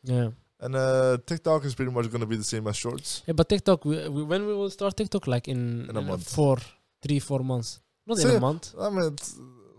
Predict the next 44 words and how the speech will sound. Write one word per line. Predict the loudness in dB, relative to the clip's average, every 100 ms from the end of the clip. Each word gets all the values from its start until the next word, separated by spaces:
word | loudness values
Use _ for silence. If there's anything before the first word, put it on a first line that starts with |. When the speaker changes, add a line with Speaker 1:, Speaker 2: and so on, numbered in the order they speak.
| -14
Speaker 2:
but | -10 -8 -10 -4
maybe | 2 4 4
in | 4
a |
month, | 2 0 -2 -4
maybe | -2 -2
in |
two | -4 -4
months, | -4 -2
Speaker 1:
Yeah, | 2
maybe | 4
Speaker 2:
maybe |
in | 4
Speaker 1:
something | 2 0
Speaker 2:
three |
Speaker 1:
like | -2
that. |
Speaker 2:
months. | -4 -8 -16 _ _ _
But | 0
Speaker 1:
But | 4
Speaker 2:
same | 4
with | 4
Shorts. | 6 4 4 -2
We're | -2 0
not | 2
gonna | 2 0
start | 0 -2
Shorts | 0 -2
immediately | -2 -4 0
as | 4
Speaker 1:
Yeah, | 6
Speaker 2:
well. | 4
Speaker 1:
yeah, | 2 -2
that's | -2 0
what | 2
I |
mean. | 0 -4 -8 _ _ _ _ _ -6
Speaker 2:
Uh, | -2 2 4 2
the | 2
gaming | 2 2 2
videos | 2 2 2 0
is | -2
gonna | -2 -2
be, | 0 0 0 0